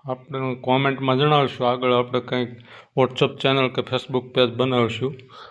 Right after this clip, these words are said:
હવે મિત્રો, અત્યારે ઉપસ્થિત પરિબળોની વાત કરીએ તો સૌરાષ્ટ્ર ઉપર એક યુ એ સી બન્યું છે, અડધું સૌરાષ્ટ્ર ઉપર છે, અડધું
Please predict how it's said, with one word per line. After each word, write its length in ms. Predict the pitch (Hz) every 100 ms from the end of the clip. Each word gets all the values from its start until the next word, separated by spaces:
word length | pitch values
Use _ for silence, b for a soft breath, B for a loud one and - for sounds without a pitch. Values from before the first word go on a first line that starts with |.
| B _
હવે 220 | 123 147
મિત્રો, 640 | 160 151 147 147 139 143 b b b b _ _ _ _ _ _ _ _ b b b b b b -
અત્યારે 400 | 143 - 151 151
ઉપસ્થિત 600 | 143 147 156 - 156 151
પરિબળોની 520 | 147 165 156 156 147
વાત 240 | 139 139 139
કરીએ 180 | 135 143
તો 180 | 147
સૌરાષ્ટ્ર 560 | 131 131 156 139 - 147
ઉપર 500 | 131 127 - 139 139
એક 200 | 139 135 135 131 135 160 -
યુ 200 | 143 143
એ 40 | 131
સી 160 | 131
બન્યું 360 | 120 123 120 104
છે, 280 | 131 156 170
અડધું 500 | 127 120 131 123 123
સૌરાષ્ટ્ર 480 | 147 147 135 -
ઉપર 180 | 127 120
છે, 120 | 117
અડધું 540 | 123 120 113 127 127